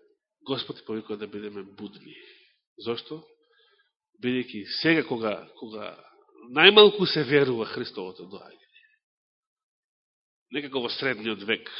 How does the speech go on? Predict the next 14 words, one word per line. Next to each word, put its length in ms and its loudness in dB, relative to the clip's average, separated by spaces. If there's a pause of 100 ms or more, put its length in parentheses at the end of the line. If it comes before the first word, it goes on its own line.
(280)
кога 160 -8
се 160 -10
ближала 460 -4
илјадитата 560 -10
година, 400 -16
сите 260 -20
се 160 -18
плашеле. 440 -16 (360)
Господ, 320 -20 (2000)
па 100 0
не 140 -2
дошол. 300 -8 (1120)
Па 100 -4
имаше 420 -6